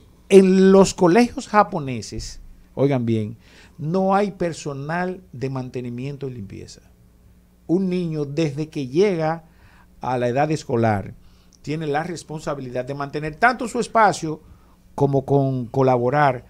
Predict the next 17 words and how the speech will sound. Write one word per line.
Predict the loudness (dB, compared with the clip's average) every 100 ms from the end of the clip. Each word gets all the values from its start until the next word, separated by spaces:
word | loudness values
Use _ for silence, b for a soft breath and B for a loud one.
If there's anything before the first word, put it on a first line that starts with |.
| b b b
con | -2
la | 0
limpieza | 0 -2 -4 -4
general. | -6 -6 -10 -8
Les | -2 0
exhorto | 0 0 0 2
de | 0
verdad | 2 2
que | 4
lo | 8 12
hagan, | 10 8 0 -12 b b 4
porque | 6 6 4
van | 4 4
a | 2
ver | 2 2
la | 2
diferencia | 0 0 -2 0 -2 -4 -6 -8 -8